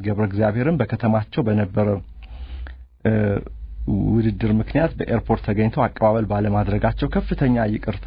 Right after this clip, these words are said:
የጠየቁ ሲሆን፣ በሁለት ሺ አስራ ሁለት ዓመተ ምህረት የተጀመረው ስፖርታዊ ጨዋነት ሰላም መፍጠሩን ገልጸው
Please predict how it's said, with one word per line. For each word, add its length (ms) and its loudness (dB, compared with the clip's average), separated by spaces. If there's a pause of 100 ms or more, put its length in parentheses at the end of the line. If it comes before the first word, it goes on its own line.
የጠየቁ 520 0
ሲሆን፣ 260 2 (380)
በሁለት 320 4
ሺ 120 -4
አስራ 240 0
ሁለት 420 0
ዓመተ 300 0
ምህረት 300 2
የተጀመረው 580 2
ስፖርታዊ 400 2
ጨዋነት 400 0
ሰላም 380 2
መፍጠሩን 480 0
ገልጸው 340 2